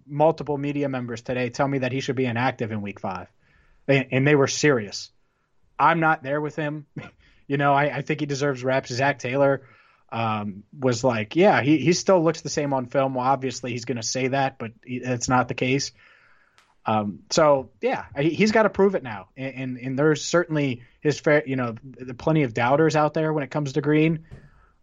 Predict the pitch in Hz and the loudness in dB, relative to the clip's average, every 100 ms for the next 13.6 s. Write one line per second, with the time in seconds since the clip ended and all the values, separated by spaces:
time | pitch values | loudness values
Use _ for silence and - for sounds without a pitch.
0 | - 113 92 - 117 - - 131 - 147 | -8 -6 -6 -8 -14 -10 -6 -2 2 4
1 | 135 123 - _ _ - 147 127 151 151 | 4 0 -10 _ _ -4 0 2 2 2
2 | - - 131 147 139 - 139 147 110 147 | -2 -4 -2 0 -2 -2 0 0 0 0
3 | 156 117 139 156 160 160 170 175 - 127 | 0 0 0 0 0 -2 -4 -8 -8 -8
4 | 117 123 139 147 151 151 131 143 147 123 | -6 -2 -2 -2 -2 -2 -2 0 0 0
5 | 117 117 135 - 131 117 120 127 139 143 | -2 -2 -2 -4 -8 -6 -4 -4 -4 -4
6 | 147 143 156 160 160 _ _ _ _ _ | -2 4 4 4 0 _ _ _ _ _
7 | - 120 127 123 120 135 151 - _ _ | -10 -8 -4 0 2 4 2 -2 _ _
8 | _ _ - 127 120 117 113 123 - 156 | _ _ -2 0 0 -2 -2 -2 0 0
9 | 139 117 131 127 113 127 120 123 123 113 | 0 -4 -2 -2 0 0 2 0 -2 -2
10 | 131 127 127 117 107 - - - 120 117 | -2 0 2 2 0 -6 -20 -8 -2 2
11 | 127 123 123 117 113 120 117 104 123 123 | 2 2 2 2 0 0 -2 -2 0 2
12 | 107 98 107 110 - - 151 156 - 139 | 0 -4 -4 -4 -2 2 2 2 0 4
13 | 143 120 135 170 - | 4 2 -2 -2 -6